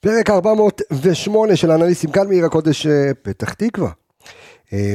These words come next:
אנחנו נמצאים באולפנים שלנו בפתח תקווה, ואנחנו עושים לכם פרק שהוא יחסית קצר, כי אין, אין, אין נתונים מהמשחק של מכבי חיפה מול אום אל פחם. עכשיו, אפשר לבוא וללמוד המון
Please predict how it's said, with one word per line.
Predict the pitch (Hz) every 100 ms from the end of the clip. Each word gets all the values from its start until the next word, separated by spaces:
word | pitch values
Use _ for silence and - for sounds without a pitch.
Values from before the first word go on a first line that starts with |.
| 101
אנחנו | 104 - 107
נמצאים | 104 - 113 104
באולפנים | 104 90 104
שלנו | 107 104
בפתח | 98 - 101
תקווה, | - 147 131 117 - - - _
ואנחנו | 98 104 107 107 117 113
עושים | 110 101 180
לכם | 185 170
פרק | 170 175 -
שהוא | 160 131
יחסית | 113 104 110 156 -
קצר, | 139 - 95 90 127 _ _ _ _ _ _ _ _ -
כי | 107 98 - _ -
אין, | 151 120 95 87 _ _ _ _ -
אין, | 123 135 139 - _
אין | 113 117 123 - _
נתונים | 104 - 95 101 135 143
מהמשחק | 82 82 - 110
של | 87
מכבי | 87 95
חיפה | 90 127 127
מול | 104 107 -
אום | 104
אל | 95
פחם. | - 90 - -
עכשיו, | - - 151 87 - - - _ -
אפשר | - 180
לבוא | 185 156 180
וללמוד | 143 147 180 139
המון | 120 151 190 107